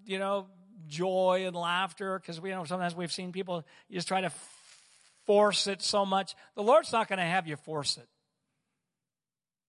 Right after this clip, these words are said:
But I'll tell you this, there's gonna be people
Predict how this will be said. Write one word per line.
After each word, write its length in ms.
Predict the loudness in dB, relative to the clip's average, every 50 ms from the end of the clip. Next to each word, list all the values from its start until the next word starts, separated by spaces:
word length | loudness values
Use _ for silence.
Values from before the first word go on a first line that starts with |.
| _ _ _ _
But 120 | 4 4
I'll 80 | 4 4
tell 200 | 4 2 2 2
you 120 | 2 2
this, 260 | 0 -2 -2 -4 -4
there's 160 | -6 -6 -6 -4
gonna 200 | -4 -4 -4 -4
be 120 | -4 -6
people 680 | -4 -4 -2 -2 -2 -2 0 2 2 4 4 2 -2